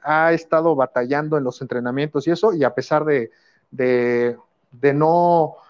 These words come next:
practicar como se debería, ha estado jugando. Creo que esta semana no es la excepción y considero que va a jugar. Y el caso de Chris Carson, pues,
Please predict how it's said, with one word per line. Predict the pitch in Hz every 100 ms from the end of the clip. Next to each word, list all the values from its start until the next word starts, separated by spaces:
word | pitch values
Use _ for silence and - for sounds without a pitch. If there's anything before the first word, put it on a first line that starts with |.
| _ _ _ -
practicar | 151 - 156 156 160
como | - 170
se | 151 143
debería, | 127 127 147 208 269 247 _ _ -
ha | 147
estado | 151 160 151
jugando. | 156 143 170 196 247 247 -
Creo | 147 143
que | 156
esta | 156
semana | 147 131 139 139
no | 139
es |
la | 143
excepción | 147 131 165 185 185
y | 131
considero | 123 123 123 131 135
que | -
va | 120
a |
jugar. | 120 120 117 117 _ - _ -
Y | 139 139 139 135
el | 135
caso | 147 156 160
de | 135
Chris | 160 165
Carson, | - 170 226 226
pues, | 175 131 123 -